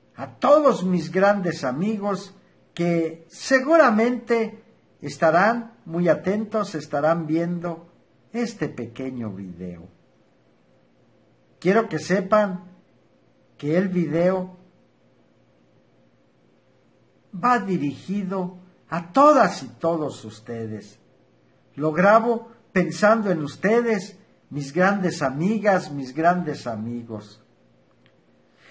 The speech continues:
Si no hubiera sido por la gran amistad que tenemos, este video no sería, no sería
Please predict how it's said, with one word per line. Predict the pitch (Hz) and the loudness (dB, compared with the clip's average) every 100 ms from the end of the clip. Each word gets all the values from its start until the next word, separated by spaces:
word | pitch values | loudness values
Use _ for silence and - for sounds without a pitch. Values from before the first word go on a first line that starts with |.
| - | -20
Si | - - 262 | -12 0 2
no | 269 339 381 | 6 6 6
hubiera | 349 330 302 226 | 6 8 8 6
sido | - 262 240 190 - - - | 0 -2 0 -2 -4 -18 -4
por | 165 160 | -2 2
la | 165 | 4
gran | 160 185 226 | 4 4 4
amistad | 208 165 143 - 175 196 196 - | 4 0 -6 0 2 2 -2 -14
que | - | -10
tenemos, | 147 - 120 131 156 170 180 180 - _ _ _ _ _ _ _ _ _ _ _ _ _ | -8 -8 -8 -6 -6 -4 -6 -8 -18 _ _ _ _ _ _ _ _ _ _ _ _ _
este | 151 - 208 | -12 -2 -2
video | 151 135 170 208 202 - _ _ _ _ _ _ _ _ | -2 -4 -2 -2 -4 -14 _ _ _ _ _ _ _ _
no | 190 233 | -2 0
sería, | - 214 185 220 233 | 2 0 4 4 4
no | 220 220 | 2 -2
sería | 220 196 160 185 214 220 - | -2 -2 0 2 2 2 -6